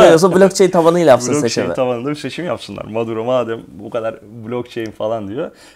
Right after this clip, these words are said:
Speaker 2: Yani
Speaker 1: Hı hı.
Speaker 2: ben orada şey durumundayım yani orada, e, tamam Venezuela'da sıkıntı olabilir ama
Speaker 1: Hı hı.
Speaker 2: Venezuela'nın kaderini her zaman olduğu gibi Güney Amerika ülkelerinde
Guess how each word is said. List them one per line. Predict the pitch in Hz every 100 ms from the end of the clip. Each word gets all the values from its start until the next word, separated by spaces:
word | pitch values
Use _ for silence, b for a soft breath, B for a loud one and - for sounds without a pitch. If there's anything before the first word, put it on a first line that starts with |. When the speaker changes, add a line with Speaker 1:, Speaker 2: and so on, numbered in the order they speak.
| -
Speaker 2:
Yani | 131
Speaker 1:
Hı |
hı. | 160
Speaker 2:
ben |
orada | 170 185 180 170 175 -
şey | - 160 156
durumundayım | 139 107 95 95
yani | 110 104
orada, | 123 127 107 120 120 95
e, | 110 107 - - - - - - - 110 - -
tamam | 147 139 120
Venezuela'da | 135 120 131 120
sıkıntı | - 135 117
olabilir | 120 113 123
ama | 120
Speaker 1:
Hı | 107
hı. |
Speaker 2:
Venezuela'nın | 120 113 117 110 104
kaderini | - 107 107 107 147 147 b b b b b
her | - - 175
zaman | 143 143 135
olduğu | 139 139 139
gibi | 131 127
Güney | 127 135 135
Amerika | 135 123 143
ülkelerinde | 131 117 127 123 117